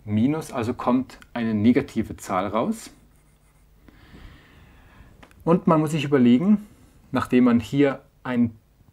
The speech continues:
Dezimalbruch hat und hier einen Bruch, in was rechnet man weiter? Rechnet man in Dezimalbrüchen weiter, also in Kommazahlen,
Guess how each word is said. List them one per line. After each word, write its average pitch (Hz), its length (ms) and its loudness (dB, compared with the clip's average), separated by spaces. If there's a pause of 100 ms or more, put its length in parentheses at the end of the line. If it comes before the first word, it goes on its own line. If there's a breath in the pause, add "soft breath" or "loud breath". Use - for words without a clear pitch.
(120)
Dezimalbruch 120 880 0
hat - 400 -10
und 117 160 -10
hier - 380 -2
einen 113 280 -4
Bruch, - 380 2 (2000 soft breath)
in 127 180 2
was - 380 -2 (720)
rechnet 117 300 -4
man 110 160 -2
weiter? 107 400 -6 (140)
Rechnet 127 320 -10
man 117 260 -6
in 104 140 -14
Dezimalbrüchen 120 840 -8
weiter, 135 320 -6
also 107 140 -12
in 104 80 -10
Kommazahlen, 143 680 -6